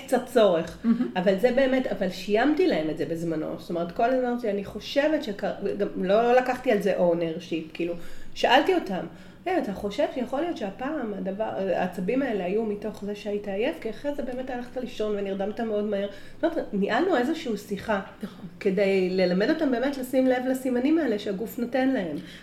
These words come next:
Speaker 2: אז יש פה שני דברים ממש חשובים שעשית בעצם. אחד מהם זה זה ש-, אה, לא באת ממקום יודע וקובע,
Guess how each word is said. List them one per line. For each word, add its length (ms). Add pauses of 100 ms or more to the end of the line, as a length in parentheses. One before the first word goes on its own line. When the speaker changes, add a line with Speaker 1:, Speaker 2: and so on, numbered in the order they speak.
Speaker 2:
אז 60
יש 80
פה 80
שני 200
דברים 200
ממש 220
חשובים 400
שעשית 420
בעצם. 320
אחד 240
מהם 260 (440)
זה 160
זה 120
ש-, 100
אה, 60 (920)
לא 120
באת 160
ממקום 340
יודע 300 (240)
וקובע, 360